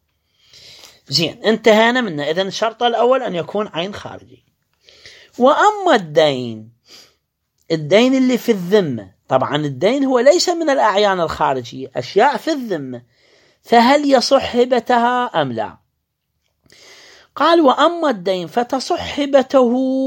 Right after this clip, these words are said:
لغير من هو عليه". يعني أنا أطلبك عشر دنانير،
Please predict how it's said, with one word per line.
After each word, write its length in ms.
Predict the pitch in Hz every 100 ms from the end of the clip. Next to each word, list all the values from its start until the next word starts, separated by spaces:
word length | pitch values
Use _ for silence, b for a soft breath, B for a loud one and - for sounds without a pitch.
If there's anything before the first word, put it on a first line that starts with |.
| 262 _ _ _ _ _
لغير 600 | 135 165 160 214 220 170
من 260 | 139 139 139
هو 560 | 127 185 240 254 285 269
عليه". 720 | 139 123 110 104 117 117 120 _ _ _ _ _ _ _ _ _ _ - _ _ _ _ _ _
يعني 280 | 113 104 123
أنا 460 | 143 190 208 202
أطلبك 440 | 226 226 240 247 -
عشر 320 | 269 - 220
دنانير، 600 | 180 175 160 151 139 -